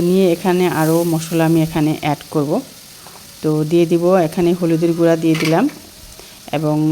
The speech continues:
দিয়ে দিব হচ্ছে মরিচের গুঁড়া। মরিচের গুঁড়া সামান্য দিলাম হাফ চা চামচ, হলুদের গুঁড়া দিয়ে দিলাম পৌনে এক চা চামচ। তো দিয়ে কষিয়ে নিচ্ছি মশলাটা। তো কষানো হয়ে গেলে এখানে আমি যে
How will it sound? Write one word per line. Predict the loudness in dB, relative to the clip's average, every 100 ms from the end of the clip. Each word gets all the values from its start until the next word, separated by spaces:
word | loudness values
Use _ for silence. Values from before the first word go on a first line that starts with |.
| 2
দিয়ে | 2 2
দিব | 2 0 0
হচ্ছে | -2 -2 -2 0
মরিচের | 0 0 0 -2 0
গুঁড়া। | 0 -2 -4 -18 -20 -20 -20 -20 -20 -20 -16 -2
মরিচের | -2 0 0
গুঁড়া | 2 2
সামান্য | 2 0 2 2 2
দিলাম | 2 2 0
হাফ | -2 -4
চা | -4
চামচ, | -2 -2 0 -2 -6 -6
হলুদের | -2 0 0
গুঁড়া | 0 0 0
দিয়ে | 0 0
দিলাম | -2 -2 -4 -6 -18 -20 -20 -20 -20 -20 -6
পৌনে | -2 0 0 -2
এক | -4
চা | -4 -4
চামচ। | -4 -6 -10 -14 -14 -14 -16 -18 -20 -6
তো | -4 -2
দিয়ে | 0 -2 0
কষিয়ে | -2 0 0
নিচ্ছি | 0 -2 -2 -2
মশলাটা। | -2 -2 -4 -2 -4 -6 -16 -20 -20 -20 -20 -10
তো | -4 -4 -2
কষানো | -2 0 -2 0 -2 -2
হয়ে | 0 2 2
গেলে | 0 0 -2 -4 -16 -20 -12
এখানে | -10 -4 0 2
আমি | 2
যে | 2